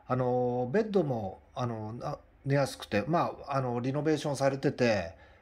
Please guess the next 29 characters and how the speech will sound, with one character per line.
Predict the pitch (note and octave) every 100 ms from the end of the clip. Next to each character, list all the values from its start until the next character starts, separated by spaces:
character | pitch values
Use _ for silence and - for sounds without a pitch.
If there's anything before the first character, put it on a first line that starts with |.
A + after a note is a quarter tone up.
| -
建 | E3 G3+
物 | A#3+ A3+
自 | F3+
体 | G#3+
は | D3+
多 | C#3
分 | B2+
古 | G2+ C3+ D3
い |
ん |
で | G#2+
し | F#2+
ょ | G2
う。 | F2+
と-、 | G#2 - A#2+
え | A2 A2+
ー |
っ |
と、 | A#2 G#2+ G#2 -
例 | B2 B2+
え |
ば | G2+
こ | B2
う | A#2+
い | A#2
う |
よ | A2+ F#2+
う |
な、 | E2+ F2